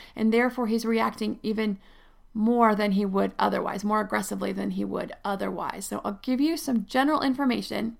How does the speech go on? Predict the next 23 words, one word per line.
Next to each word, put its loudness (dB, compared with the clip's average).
some -4
tips -8
for -4
in 4
the 4
moment 2
and 6
then 6
a 2
couple 0
of 2
classes 0
for -4
deeper -4
information 0
for -2
helping -2
him -4
work -2
on -4
these -6
social -4
skills. -8